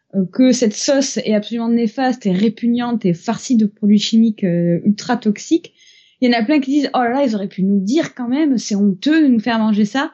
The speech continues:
Et c'est tellement typiquement américain. Genre, on leur dit H vingt-quatre que ce qu'ils bouffent, c'est de la merde et ça va leur pourrir leur santé,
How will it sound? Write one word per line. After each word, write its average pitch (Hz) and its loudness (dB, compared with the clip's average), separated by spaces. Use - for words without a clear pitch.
Et 233 0
c'est 254 -2
tellement 320 0
typiquement - -6
américain. 269 -2
Genre, 240 0
on 247 2
leur 262 0
dit 269 0
H 277 0
vingt-quatre 302 -2
que 254 -8
ce - -14
qu'ils 247 -8
bouffent, 294 -2
c'est 247 0
de 226 2
la 226 0
merde 269 0
et 233 -2
ça 214 -2
va 208 2
leur 208 -2
pourrir 302 0
leur 254 -4
santé, 294 0